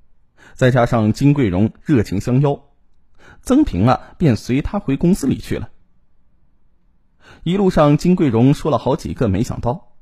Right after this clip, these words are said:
最后问了一个“为什么”。曾平支支吾吾地告诉他，有人冒充他，到自己所在的城市骗了自己。他大吃一惊，问曾平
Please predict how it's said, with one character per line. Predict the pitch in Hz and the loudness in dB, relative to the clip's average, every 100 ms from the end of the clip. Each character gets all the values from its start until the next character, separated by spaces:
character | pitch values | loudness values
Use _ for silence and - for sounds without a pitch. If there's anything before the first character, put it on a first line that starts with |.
| - - - - | -20 -20 -20 -8
最 | 220 | -4
后 | 220 165 | 0 0
问 | 170 226 | 2 0
了 | 104 | 0
一 | 110 | -2
个 | - 170 | -4 -4
“为 | 277 320 101 | 0 0 0
什 | - | -6
么”。 | 101 - - _ _ _ - - - _ _ _ - - - | -12 -12 -20 _ _ _ -20 -20 -20 _ _ _ -20 -20 -10
曾 | - 330 | 0 2
平 | 247 202 | 4 2
支 | 247 | 2
支 | 226 214 | -2 -2
吾 | 208 214 | -2 -2
吾 | |
地 | 262 87 | -2 -2
告 | 82 71 | -4 -6
诉 | - | -8
他， | - _ _ _ _ _ _ _ _ - | -16 _ _ _ _ _ _ _ _ 0
有 | 139 | 2
人 | 147 | 4
冒 | 240 214 | 4 2
充 | - 170 | 0 -2
他， | 180 202 - _ _ _ _ _ | -2 -4 -8 _ _ _ _ _
到 | - 202 | -4 -2
自 | - | 0
己 | 208 143 | 0 0
所 | - 76 | -2 -4
在 | 127 | -4
的 | 104 | -4
城 | - 117 | -4 -6
市 | - | -6
骗 | - 269 | -2 0
了 | 185 | 0
自 | 78 64 | -4 -14
己。 | - - _ _ _ _ _ _ _ _ _ _ _ _ - | -18 -20 _ _ _ _ _ _ _ _ _ _ _ _ -12
他 | - 110 | -4 -4
大 | - | -4
吃 | - 95 | -8 -6
一 | 92 | -4
惊， | 104 107 - _ _ _ - 156 | -4 -4 -8 _ _ _ -16 0
问 | 135 | 2
曾 | 123 127 | 2 2
平 | 110 | 0